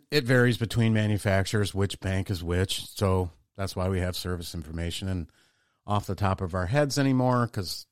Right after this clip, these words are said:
most manufacturers have narrowed their V sixes down to one,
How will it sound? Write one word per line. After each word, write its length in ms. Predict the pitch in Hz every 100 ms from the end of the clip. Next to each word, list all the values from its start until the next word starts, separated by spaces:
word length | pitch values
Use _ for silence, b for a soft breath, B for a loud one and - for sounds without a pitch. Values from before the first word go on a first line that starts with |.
| _ _ -
most 300 | 101 98 -
manufacturers 720 | 95 92 95 92 90 98 85
have 260 | 92 82 - b b b b
narrowed 460 | 90 98 98 95 85
their 180 | 90 82
V 200 | 95 92
sixes 460 | - 101 - 87
down 320 | 92 90 90
to 240 | 85 90 85
one, 580 | 82 87 92 87 95